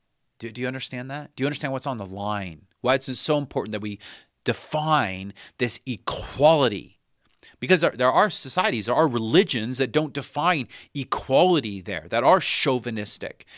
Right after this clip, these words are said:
And what do they do? They mistreat and they abuse women. Complementarianism does not teach that. It teaches equal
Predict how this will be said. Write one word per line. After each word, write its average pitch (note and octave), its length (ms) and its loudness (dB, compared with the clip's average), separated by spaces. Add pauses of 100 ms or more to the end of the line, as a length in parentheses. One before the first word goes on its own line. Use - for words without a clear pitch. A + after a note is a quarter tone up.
(120)
And A#2+ 100 -6
what D3 100 2
do E3+ 40 0
they E3 100 0
do? D3 140 -2 (240)
They A#2+ 100 0
mistreat B2 720 -2
and A#2 140 -6
they A2 140 -2
abuse G2+ 1000 -4 (340)
women. G#2 440 -6 (680)
Complementarianism B2 1000 -6
does G2 160 -10
not G#2+ 260 -8
teach - 300 -8
that. D#2+ 140 -10
It - 40 -20
teaches - 400 -8 (140)
equal C#3 600 -8